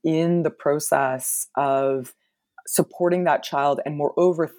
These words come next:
thinking of yourself as globally connected. So one of the examples I really like is hymn singing,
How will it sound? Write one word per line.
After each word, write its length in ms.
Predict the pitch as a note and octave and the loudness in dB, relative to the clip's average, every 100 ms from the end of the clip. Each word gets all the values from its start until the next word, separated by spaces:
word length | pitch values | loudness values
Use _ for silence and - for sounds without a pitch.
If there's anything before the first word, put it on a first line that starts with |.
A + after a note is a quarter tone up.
| - | -2
thinking 360 | G3 G3 G3 - | 0 0 -2 -2
of 100 | D3 | -2
yourself 360 | C#3 - C3+ | -2 0 0
as 120 | C#3 | -2
globally 380 | - C#3 C#3 C3+ | -2 -2 0 -2
connected. 640 | C3 - - - - - - _ _ _ _ | -2 -6 -6 0 0 0 -6 _ _ _ _
So 180 | - D#3 | 0 2
one 180 | D3+ E3 | 2 0
of 60 | |
the 80 | E3 | 0
examples 480 | E3 C#3+ C3 D#3 C#3 | 0 0 -2 -2 0
I 60 | C3 | 0
really 280 | C3+ C3+ | 0 -2
like 360 | D3 F#3 E3 D#3+ - | -2 0 0 -2 -4
is 560 | D3 C#3+ C#3+ C#3 C#3 - | 0 2 2 0 -2 -6
hymn 280 | - F#3 E3+ | -2 0 2
singing, 480 | - - - - | -2 -4 -8 -14